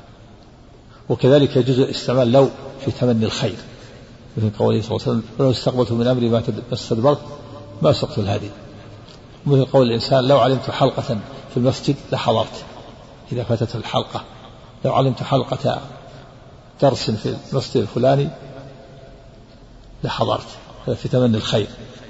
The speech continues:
لا بأس. والحالة الثالثة أن تستعمل لو في تحسر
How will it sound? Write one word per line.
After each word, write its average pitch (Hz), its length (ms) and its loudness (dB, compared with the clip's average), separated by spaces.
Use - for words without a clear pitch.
لا 139 100 4
بأس. 107 320 -2
والحالة 151 360 2
الثالثة 131 440 2
أن 113 60 -2
تستعمل 127 380 -2
لو 131 120 4
في 123 220 -2
تحسر - 420 0